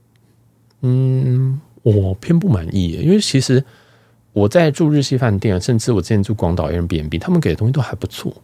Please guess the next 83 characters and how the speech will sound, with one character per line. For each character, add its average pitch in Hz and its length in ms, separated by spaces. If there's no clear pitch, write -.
这 165 120
可 120 100
能 92 100
至 131 140
少 104 140
会 113 80
给 98 100
个 85 80
什 - 100
么 80 80
cos 95 400
什 - 80
么， - 80
不 113 120
是， 180 140
也 117 120
不 - 80
是 190 60
看 170 180
品 90 160
牌， 175 120
就 185 100
是 185 60
你 143 100
真 143 100
的 151 80
用 156 140
下 131 80
去， 135 100
你 101 60
就 120 80
觉 101 140
得 98 40
说 120 140
这 - 100
到 90 160
底 87 60
是 87 60
啥 90 160
小， - 180
大 156 120
概 147 80
这 - 60
种 135 140
感 - 160
觉 - 140
就 101 80
是 131 180
不 113 100
太 147 120
懂， - 200
哦。 - 180
但 113 100
是 139 120
我 107 100
用 170 140
了 139 60
之 139 100
后， 131 100
我， 104 220
我 101 140
通 170 120
常 160 80
都 117 120
会 139 80
用 131 140
一 - 100
次， - 260
但 110 160
用 123 160
一 - 20
次 107 160
之 104 60
后 92 60
我 80 80
就 87 80
全 - 160
部 80 40
都 82 120
用 82 100
自 87 140
己 - 140
的。 - 140